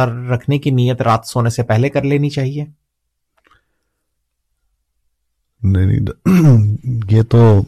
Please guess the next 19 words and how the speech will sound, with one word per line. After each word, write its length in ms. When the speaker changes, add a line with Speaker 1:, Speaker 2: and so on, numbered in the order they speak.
Speaker 2:
یعنی 300
اگر 200
آپ 260
رات 200
کو 80
نیت 280
کر 100
کے 100
سوئے 300
ہیں 140
اور 80
صبح 300
آپ 140
کی 100
آنکھ 260
نہیں 140
کھلی 160
تو 140
پھر؟ 140